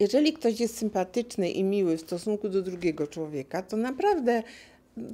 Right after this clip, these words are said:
to generuje też pozytywne jakieś zachowania. Do dziś pamiętam zapach kawy, którą moja babcia,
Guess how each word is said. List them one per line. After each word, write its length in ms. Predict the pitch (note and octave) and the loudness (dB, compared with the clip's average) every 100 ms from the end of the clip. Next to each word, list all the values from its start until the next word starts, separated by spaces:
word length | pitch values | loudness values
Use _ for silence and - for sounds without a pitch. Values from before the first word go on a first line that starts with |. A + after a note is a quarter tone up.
| - | -4
to 200 | - E4 | 4 6
generuje 680 | D#4 E4 D#4 C#4+ A3 G#3 A#3+ | 8 8 6 6 4 4 2
też 380 | - C5+ - - - - G#3+ | 4 2 2 -4 -8 -14 -4
pozytywne 760 | - C4+ A#3+ B3 G#3 C#3+ C#3 C3 | 2 4 4 8 8 8 4 -2
jakieś 320 | B2+ A#2 C3+ | -2 -4 -6
zachowania. 680 | C#3+ C#3 - C3+ C3 - - - | 0 0 0 -2 -4 -8 -10 0
Do 100 | A3+ | 0
dziś 300 | G3+ C#4 D4+ | 2 0 0
pamiętam 600 | - G3 G#3 A3+ A3+ G#3 | 2 2 4 2 2 2
zapach 480 | G3 A3 A3 G3+ - | 4 4 2 -6 -4
kawy, 480 | G#3 D#3 D3 D#3 C4 - - - | 0 0 0 0 0 -4 -20 -12
którą 220 | - G3+ | -2 0
moja 240 | G3+ G3+ G3+ | 2 2 2
babcia, 420 | G#3+ G#3+ G#3+ | 0 0 0